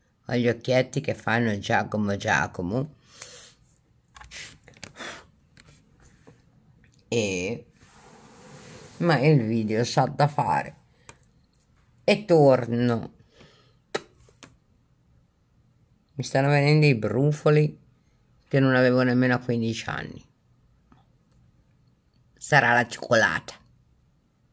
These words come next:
Dicevo,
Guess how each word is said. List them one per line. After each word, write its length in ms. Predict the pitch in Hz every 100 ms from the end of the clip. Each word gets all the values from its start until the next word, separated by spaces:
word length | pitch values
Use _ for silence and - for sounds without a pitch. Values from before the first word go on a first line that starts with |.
| - - - - - - - - - _ _ _ _ _ - -
Dicevo, 720 | - 151 - - 82 - -